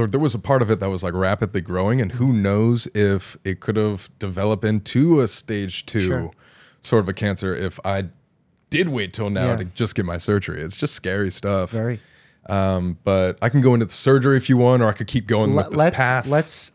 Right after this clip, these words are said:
Speaker 2: let's take a pause so then I can sort of translate of how ideally this should go and why certain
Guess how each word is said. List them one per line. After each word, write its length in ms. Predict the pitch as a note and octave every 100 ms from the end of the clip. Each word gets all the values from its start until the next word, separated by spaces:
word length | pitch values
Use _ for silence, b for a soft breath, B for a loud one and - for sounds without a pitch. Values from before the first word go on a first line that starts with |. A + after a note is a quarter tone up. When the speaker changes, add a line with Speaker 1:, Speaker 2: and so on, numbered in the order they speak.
| -
Speaker 2:
let's 260 | C#3+ C#3+
take 260 | - E3+ E3
a 60 |
pause 380 | D#3+ F3 F3 C#3+
so 100 | -
then 160 | B2+ C3
I 100 | C3
can 160 | B2+ C3+
sort 200 | C#3+ C#3
of 80 |
translate 560 | - - D3 D3 E3+ E3
of 120 | B2+
how 400 | - D3 D#3+ D3+ -
ideally 560 | D3+ D3+ C#3+ A3 E3 G#2+
this 160 | A#2+
should 200 | A#2 B2+
go 300 | A2+ G#2 A2 B B -
and 200 | C#3+ C#3+
why 260 | C#3+ D3+
certain 500 | D#3 - D3 C#3 C3